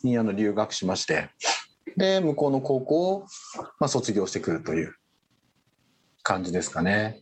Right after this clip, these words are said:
でも本当にその、同じ高校生なんですけど、全く場所を変えるとルールが全く違って、例えば高校ってアメリカのこう公立だったんですけど、授業中ガム噛んでる人もいたりとか、帽子かぶったりですとか、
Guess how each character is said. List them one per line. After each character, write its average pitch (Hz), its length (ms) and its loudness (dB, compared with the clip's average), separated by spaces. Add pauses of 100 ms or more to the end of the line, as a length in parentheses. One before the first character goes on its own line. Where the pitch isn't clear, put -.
で - 80 2
も 147 80 0
本 185 140 0
当 233 80 0
に 190 200 2
そ 185 120 0
の、 175 320 2 (200)
同 165 140 2
じ 185 140 0
高 175 180 2
校 180 160 0
生 120 140 0
な 90 100 -6
ん 87 60 -4
で 90 60 -4
す - 100 -10
け 95 80 2
ど、 98 320 0 (560)
全 117 120 2
く 160 440 0
場 135 160 0
所 147 140 0
を 139 100 0
変 143 160 4
え 143 60 4
る 135 80 -8
と 95 320 2
ル 135 120 2
ー 139 80 2
ル 107 60 2
が 87 100 -4
全 87 120 -8 (160)
く - 40 -10 (100)
違 85 160 0
っ 80 40 -6
て、 - 360 -2 (760)
例 - 80 4 (180)
え 143 40 4
ば 113 100 2
高 123 200 0
校 120 320 0
っ - 40 -20
て 120 280 4 (220)
ア 113 60 2
メ 120 100 4
リ 123 80 0
カ 123 80 2
の 120 100 2
こ 120 120 2
う 117 60 -2
公 139 200 2
立 131 160 -4
だ 131 60 2
っ 131 100 -4
た 101 100 0
ん 95 40 0
で 92 80 2
す - 80 -10
け 98 100 2
ど、 90 340 2 (500)
授 101 260 2
業 113 80 2
中 113 100 0
ガ 110 200 2
ム 92 240 -4 (480)
噛 104 160 2
ん 90 60 -2
で 85 80 -2
る 87 60 0
人 - 180 0
も 82 100 -4
い 82 60 -4
た 90 120 2
り 85 100 -2
と 85 80 -10
か、 85 80 -4
帽 95 220 2
子 - 100 -2
か 101 120 0
ぶ 92 120 -4
っ - 20 -6
た - 180 -2
り 82 80 0
で 82 100 0
す - 120 -4
と 82 100 -4
か、 82 320 0